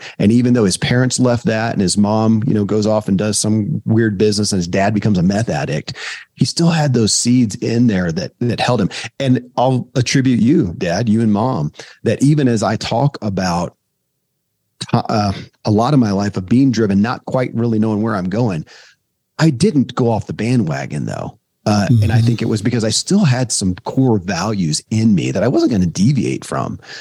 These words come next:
Speaker 1: And so those still held me in a tried or true state, uh, to, to, to a certain degree.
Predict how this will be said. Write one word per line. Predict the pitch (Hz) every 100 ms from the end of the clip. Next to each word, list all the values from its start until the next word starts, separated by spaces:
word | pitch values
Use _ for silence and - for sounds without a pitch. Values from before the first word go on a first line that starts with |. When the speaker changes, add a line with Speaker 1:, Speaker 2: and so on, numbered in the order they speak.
| - -
Speaker 1:
And | - 107 104
so | 120
those | 117 185 202
still | - - 147 110
held | 101 131 123
me | 107
in | 98
a | 87
tried | - 107 110 95
or |
true | 87 - 107
state, | 92 - 104 - -
uh, | 98 76
to, | - - 120
to, | - 107 -
to | 110
a | 95
certain | 113 -
degree. | 90 95 101